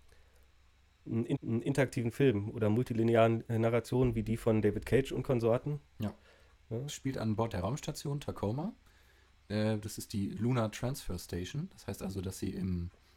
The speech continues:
Speaker 2: Bereich zwischen Erde und Mond angesiedelt ist, an so einem Punkt, der nicht, äh, variiert im Orbit. Das heißt also, es ist quasi so, so ein statischer Punkt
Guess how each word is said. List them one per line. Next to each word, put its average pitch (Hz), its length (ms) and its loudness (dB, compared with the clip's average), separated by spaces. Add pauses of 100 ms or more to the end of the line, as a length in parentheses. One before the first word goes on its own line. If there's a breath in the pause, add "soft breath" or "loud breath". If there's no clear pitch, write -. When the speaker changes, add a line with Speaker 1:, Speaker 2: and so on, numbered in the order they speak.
(160)
Speaker 2:
Bereich 101 280 -6
zwischen 104 240 -6
Erde 98 200 -4
und 90 160 -4
Mond 135 260 -4
angesiedelt 131 500 -6
ist, 135 120 -10
an 104 100 -6
so 92 80 -6
einem 95 140 -4
Punkt, - 340 -10 (580 soft breath)
der 101 120 -2
nicht, 110 380 -6
äh, 101 240 -6 (560)
variiert 113 480 -4
im 117 160 -4
Orbit. 120 380 -6 (200)
Das - 140 -8
heißt 104 160 -4
also, 92 200 -8
es 90 80 -10
ist - 60 -18
quasi 92 240 -8
so, 87 180 -6
so 92 120 -10
ein 90 60 -8
statischer - 380 -10
Punkt 113 300 -12